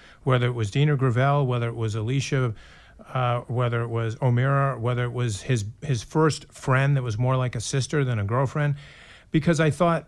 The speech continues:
that's ground where there's a lot we can learn. I, I, I was not distracted by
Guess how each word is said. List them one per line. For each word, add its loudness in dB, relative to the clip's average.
that's 0
ground 4
where 2
there's 4
a 2
lot 0
we 0
can 0
learn. 0
I, -6
I, -18
I 6
was 6
not 4
distracted 0
by -2